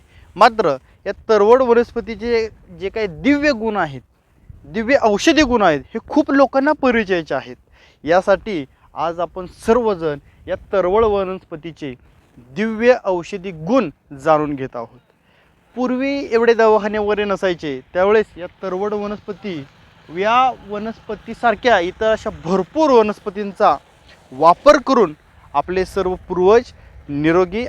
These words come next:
आनंदी जीवन जगायचे. <clears throat> ही जी तरवड वनस्पती आहे, ही तरवड वनस्पती, हिचे शेंगा, शेंगातील बिया, हिची अशी पिवळी फुलं, ही पिवळी फुलं दिसतात आपल्याला.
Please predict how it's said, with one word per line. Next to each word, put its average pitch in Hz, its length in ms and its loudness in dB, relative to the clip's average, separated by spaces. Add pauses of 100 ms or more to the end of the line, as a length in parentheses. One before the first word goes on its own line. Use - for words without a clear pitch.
आनंदी 185 380 0
जीवन 175 340 0
जगायचे. 127 440 -4 (1500)
<clears throat> - 80 -14
ही 214 400 -2
जी 226 100 -6
तरवड 220 360 2
वनस्पती 214 500 -4
आहे, 180 260 -2 (500)
ही 196 60 -14
तरवड 208 520 -2
वनस्पती, 208 760 -6 (560)
हिचे 202 380 -4 (160)
शेंगा, 175 580 2
शेंगातील 151 580 -10
बिया, 180 480 -6 (680)
हिची 190 200 -12
अशी 233 200 -10
पिवळी 226 480 -8
फुलं, 240 460 0 (1200)
ही 185 60 -10
पिवळी 185 300 -4
फुलं 180 280 -6
दिसतात 170 300 0
आपल्याला. 165 440 4